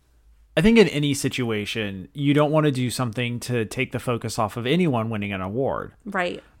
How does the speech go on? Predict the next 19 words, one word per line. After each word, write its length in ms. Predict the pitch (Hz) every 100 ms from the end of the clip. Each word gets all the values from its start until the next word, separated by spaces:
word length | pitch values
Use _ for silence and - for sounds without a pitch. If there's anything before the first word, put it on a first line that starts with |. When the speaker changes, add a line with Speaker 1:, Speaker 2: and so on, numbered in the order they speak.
| _ _
Speaker 1:
But 440 | 135 147 147 135 139
especially 880 | 123 151 135 143 135 131 123 120
if 200 | - 123
it 100 | 131
is, 420 | 123 117 113 - - -
you 160 | 143
know, 100 | 120
like 160 | 117 113
you 140 | 120
said, 300 | 104 139 131
the 60 | 113
first 440 | - 117 110 -
Black 260 | 131 117 107
woman 320 | 117 113 113
to 300 | 104 123 113
win 400 | 107 113 110 110
a 160 | 101 107
writing 320 | 107 117 113
award 540 | 110 101 98 90 90